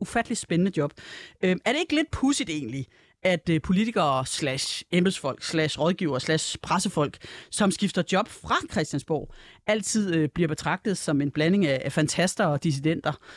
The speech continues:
øh, eller flygtninge måske ligefrem? Øh, måske skulle vi overveje, øh, at få et lidt mere realistisk billede af, hvor mange skønne arbejdspladser, der er ude i den virkelige verden også.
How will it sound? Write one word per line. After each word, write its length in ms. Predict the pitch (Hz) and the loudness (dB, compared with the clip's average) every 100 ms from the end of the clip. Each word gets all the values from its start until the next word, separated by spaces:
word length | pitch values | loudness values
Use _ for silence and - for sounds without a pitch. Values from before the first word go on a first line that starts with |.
| - _ - | -20 _ -2
øh, 260 | 170 151 - | 2 2 2
eller 140 | 139 | 0
flygtninge 440 | - 208 - 302 | 0 0 2 0
måske 220 | 185 - 165 | 0 -2 -4
ligefrem? 400 | 165 - 156 - | -4 -2 -4 -2
Øh, 220 | 165 165 | -2 0
måske 220 | 196 349 | 0 0
skulle 140 | 320 294 | 0 2
vi 40 | |
overveje, 500 | 208 285 208 165 160 - - | 2 2 2 0 -2 -6 -4
øh, 240 | 170 165 - _ _ 185 | -2 -2 -4 _ _ -2
at 120 | 170 | -2
få 220 | - 220 - | 0 0 0
et 140 | - | -2
lidt 180 | 208 294 _ - | -2 -2 _ -2
mere 200 | 214 285 294 | 2 2 2
realistisk 520 | 190 240 - 262 - | 0 0 -4 -10 -2
billede 300 | 220 277 311 | 0 2 0
af, 240 | 180 185 - _ - _ _ _ | 0 -2 -4 _ -20 _ _ _
hvor 100 | 196 | 2
mange 200 | 180 202 | 4 4
skønne 340 | - - 180 110 | 2 2 2 2
arbejdspladser, 580 | 165 208 - 165 151 | 0 -2 -2 0 0
der 100 | 151 | 0
er 120 | 147 180 | 0 0
ude 200 | 196 233 | 0 2
i 40 | |
den 160 | 202 170 | 2 2
virkelige 280 | 233 208 | 0 0
verden 260 | 160 175 - - - 285 | 0 0 -2 -8 -2 0
også. 160 | 480 | 0